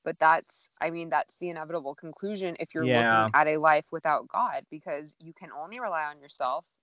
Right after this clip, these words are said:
Speaker 1: and every single person on this earth, whether they want to admit that they're good or bad or whatever, knows,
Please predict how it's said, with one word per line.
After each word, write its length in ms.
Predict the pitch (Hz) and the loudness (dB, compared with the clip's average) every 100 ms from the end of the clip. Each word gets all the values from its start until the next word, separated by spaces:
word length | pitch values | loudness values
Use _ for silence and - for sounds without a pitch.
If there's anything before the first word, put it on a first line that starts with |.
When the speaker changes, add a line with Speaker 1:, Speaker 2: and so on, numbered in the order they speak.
| - | -10
Speaker 1:
and 140 | 165 - | -4 0
every 280 | 165 190 185 | 0 0 -6
single 320 | 175 165 151 | -8 -8 -8
person 420 | 196 247 - 165 | -6 -8 -8 -8
on 160 | 156 156 | -6 -8
this 180 | 160 165 | -8 -6
earth, 220 | 170 165 | -4 -4
whether 240 | 156 160 | -6 -4
they 100 | 156 151 | -6 -6
want 160 | 156 | -6
to 60 | 156 | -8
admit 280 | 147 147 - | -10 -14 -10
that 120 | 160 | -8
they're 120 | 147 | -6
good 180 | 143 143 | -2 0
or 80 | 143 | 2
bad 240 | 143 143 | 2 2
or 60 | 143 | 0
whatever, 400 | 147 185 165 156 _ _ _ _ | -2 0 -2 -6 _ _ _ _
knows, 800 | 160 165 180 226 175 160 151 - | -6 0 2 2 -2 -4 -12 -18